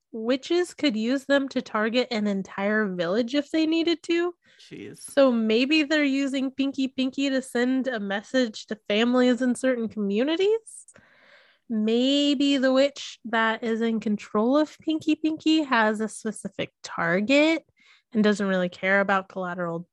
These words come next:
Speaker 1: damage along the way. Or maybe they were treated poorly at that particular school or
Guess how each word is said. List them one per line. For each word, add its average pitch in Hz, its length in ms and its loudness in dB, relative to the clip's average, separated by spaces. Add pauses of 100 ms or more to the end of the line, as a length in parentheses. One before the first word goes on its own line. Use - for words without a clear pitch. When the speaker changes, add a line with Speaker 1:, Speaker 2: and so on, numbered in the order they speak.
Speaker 1:
damage 208 600 0
along 233 360 2
the 202 100 0
way. 220 600 -2 (840)
Or 220 200 0
maybe 233 1000 4 (1300)
they 220 160 0
were 226 120 0
treated 277 440 -2
poorly 220 420 -2
at 226 160 -6
that 208 220 -8
particular 202 600 -2
school 214 800 2
or 185 560 -2